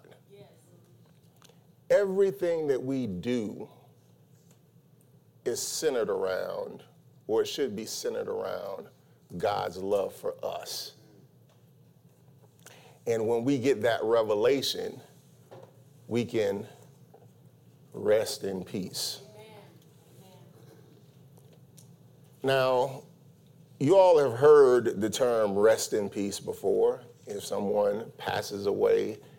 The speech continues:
Speaker 2: if they leave the earth, they'll say, "Oh, this person, may they rest in peace."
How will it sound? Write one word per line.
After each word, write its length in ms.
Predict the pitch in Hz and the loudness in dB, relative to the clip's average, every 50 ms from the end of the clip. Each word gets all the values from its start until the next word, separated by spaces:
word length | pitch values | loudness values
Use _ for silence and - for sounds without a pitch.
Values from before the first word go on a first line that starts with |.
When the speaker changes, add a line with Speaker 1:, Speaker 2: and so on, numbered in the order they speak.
| - - - | -18 -12 -12
Speaker 2:
if 160 | 104 92 - | -10 -6 -4
they 140 | 107 104 101 | -2 -2 -2
leave 420 | 98 98 101 110 110 107 104 95 | -2 -2 -2 -2 -2 -2 -2 -2
the 160 | 90 - - | -2 0 2
earth, 460 | - 101 104 101 98 - - - - - - - - - - | 2 2 4 4 2 0 -2 -8 -16 -20 -20 -20 -20 -16 -6
they'll 140 | - - 104 | -4 -4 -2
say, 420 | - - 110 104 104 101 - 110 110 - - - - | -2 -2 -2 -2 -2 -2 -2 -4 -6 -12 -18 -12 -4
"Oh, 160 | - 160 170 175 | -2 0 0 0
this 180 | 170 165 160 | 0 -4 -6
person, 600 | - - 151 139 131 127 - - 117 113 110 101 | -6 -6 -4 -4 -4 -6 -8 -10 -10 -10 -6 -4
may 140 | 98 104 107 | -2 0 0
they 200 | 98 107 107 104 | 2 2 0 0
rest 420 | 95 90 90 95 98 95 - - | 0 0 0 -2 -2 -2 -8 -12
in 160 | - 98 95 92 | -12 -12 -12 -10
peace." 500 | - - 92 - - - - - - | -10 -8 -8 -8 -8 -10 -12 -14 -14